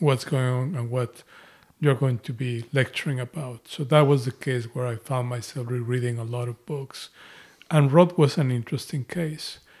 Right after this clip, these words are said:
because I was constantly forcing myself to rediscover Roth every time that I, that I read it. And also,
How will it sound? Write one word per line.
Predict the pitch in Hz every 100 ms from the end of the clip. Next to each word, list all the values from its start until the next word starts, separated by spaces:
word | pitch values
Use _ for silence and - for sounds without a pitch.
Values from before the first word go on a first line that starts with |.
| _ _ _ -
because | 139 - 147 117 151
I | 139 - -
was | 156 117
constantly | - - 165 151 165 139 - 139 120 107 _ _ - - - _ _
forcing | - - 160 151 - 143
myself | 127 117 - 139 127 -
to | 135
rediscover | 127 117 - - 143 127 127 123 123 - _ _ - -
Roth | 143 120 - 147
every | 127 117
time | 131 123 120
that | 131
I, | 123 135 - -
that | 135
I | 127
read | 123 131 123
it. | 123 -
And | 131 143
also, | 165 170 - 143 120